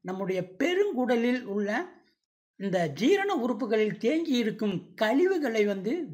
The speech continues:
வெளியேற்ற ரொம்ப பயன்படுது. அதே நேரத்துல நச்சு பொருள்களையும் வெளியேற்றுகிறது. பெருங்குடலில் ஏற்படக்கூடிய புற்றுநோயை வந்து வராமல் தடுப்பதற்கு இந்த வாழைக்காயானது ஒரு மிக சிறந்த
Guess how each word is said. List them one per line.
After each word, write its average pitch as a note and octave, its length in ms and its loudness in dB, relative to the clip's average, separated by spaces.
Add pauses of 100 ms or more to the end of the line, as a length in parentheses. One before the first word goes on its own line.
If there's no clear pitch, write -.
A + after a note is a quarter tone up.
வெளியேற்ற B3 560 0 (320)
ரொம்ப G3+ 240 -2 (160)
பயன்படுது. F#3 500 -2 (400)
அதே A#3+ 200 -2
நேரத்துல A#3+ 340 -2 (320)
நச்சு A#3+ 380 2 (100)
பொருள்களையும் C4 680 -2 (220)
வெளியேற்றுகிறது. F3 840 0 (680)
பெருங்குடலில் D#4+ 760 4
ஏற்படக்கூடிய A3 680 2 (240)
புற்றுநோயை D#4 680 2
வந்து G3+ 160 -2 (240)
வராமல் E4+ 540 -2
தடுப்பதற்கு G#3 560 -2 (240)
இந்த F3+ 120 -2 (140)
வாழைக்காயானது G#3+ 760 -2 (360)
ஒரு F3+ 120 -2 (100)
மிக E4+ 260 -2
சிறந்த A3+ 280 2